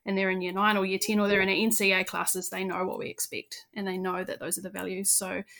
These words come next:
we talk about it. We're gonna go and use an outside facility. Um, okay, how can we show these values? So we'll have a discussion before we go. We might have a brain dump on the board. Um, we have the values in and around the gym,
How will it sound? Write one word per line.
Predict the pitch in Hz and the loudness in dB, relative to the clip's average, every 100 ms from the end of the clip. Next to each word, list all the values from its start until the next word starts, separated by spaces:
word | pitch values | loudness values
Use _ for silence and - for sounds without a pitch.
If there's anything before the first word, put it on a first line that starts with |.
| - _ | -20 _
we | - | -2
talk | 214 226 | 2 2
about | 202 208 202 | 4 4 6
it. | 190 190 | 4 2
We're | 202 190 | -2 -4
gonna | 190 180 | -2 -2
go | 180 180 | 0 0
and | 185 185 | 0 0
use | 185 185 190 - - - - | 0 0 4 6 6 4 -4
an | 190 | -2
outside | - - 170 | 0 -2 -2
facility. | 208 - 202 202 208 202 202 _ _ _ _ _ - | -2 0 2 4 4 2 -2 _ _ _ _ _ -4
Um, | 185 180 180 175 - | 0 0 -2 -4 -8
okay, | - | -8
how | 180 190 | -4 -4
can | 180 185 | -2 -2
we | 180 | -2
show | - 190 | -2 -4
these | 196 | -4
values? | 214 92 80 - - - - | -6 -6 -6 0 0 0 -4
So | - 196 - 208 | -10 -8 -12 -12
we'll | 196 | -14
have | - 190 | -12 -12
a | |
discussion | - - 196 202 | -6 -6 -4 -6
before | 196 - | -6 -6
we | 196 | 0
go. | 240 247 | 2 4
We | 226 | 2
might | 202 196 | 2 0
have | 208 | -4
a | 185 | -4
brain | 180 180 | -4 -2
dump | 185 185 202 | -2 -4 -4
on | 190 | -4
the | |
board. | 190 196 190 196 - - - - - | 0 2 2 0 -6 -18 -18 -14 -2
Um, | 185 185 180 180 208 | 0 0 -2 -4 -2
we | 190 | -2
have | 190 | -2
the | 190 | -2
values | 185 180 180 - | 0 0 0 -2
in | 196 185 | -4 -4
and | 185 | -4
around | 180 180 180 | -4 -6 -6
the | |
gym, | 185 202 202 202 | -2 0 2 -2